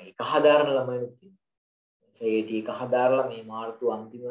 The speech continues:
සති විභාගෙ කරලා මේකට එන ළමයිනුත් ඉන්නවා. කොටම සාධාරණයක් වෙන විදිහට අපි මේ මාසේ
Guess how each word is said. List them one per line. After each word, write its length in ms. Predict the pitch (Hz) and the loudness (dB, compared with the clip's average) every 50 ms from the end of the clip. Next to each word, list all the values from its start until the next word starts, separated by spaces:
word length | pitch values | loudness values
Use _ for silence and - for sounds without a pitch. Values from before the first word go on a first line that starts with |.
| 120 - | -14 -16
සති 300 | - - - _ _ 127 | -20 -20 -20 _ _ -10
විභාගෙ 440 | 117 113 110 110 113 - 123 127 123 - | -10 -8 -4 -4 -2 -2 -2 -2 -4 -2
කරලා 400 | - 113 113 120 135 143 151 151 147 | -2 -2 0 4 4 6 6 4 4
මේකට 340 | 147 143 143 139 143 139 143 | 2 -2 -4 -4 -4 -4 -4
එන 180 | 139 139 135 | -4 -4 -4
ළමයිනුත් 480 | 135 135 135 131 135 135 139 139 - _ | -4 -4 -4 -4 -6 -10 -14 -16 -16 _
ඉන්නවා. 340 | 110 107 107 104 _ _ _ _ _ _ - - _ _ _ _ _ _ _ _ _ _ - | -14 -14 -14 -16 _ _ _ _ _ _ -20 -20 _ _ _ _ _ _ _ _ _ _ -2
කොටම 200 | 110 123 123 120 | -2 0 -2 -2
සාධාරණයක් 680 | 120 120 120 120 117 123 120 120 117 - 123 123 - | -2 0 0 2 4 4 4 4 2 0 -2 -6 -4
වෙන 140 | - 120 117 | -4 -4 -4
විදිහට 320 | 117 113 113 113 120 117 | -4 -4 -4 -6 -4 -4
අපි 160 | 135 110 117 117 | -4 -4 -4 -6
මේ 180 | 113 113 113 - | -10 -12 -12 -8
මාසේ 340 | 113 113 113 - - 131 | -8 -8 -8 -6 -6 -6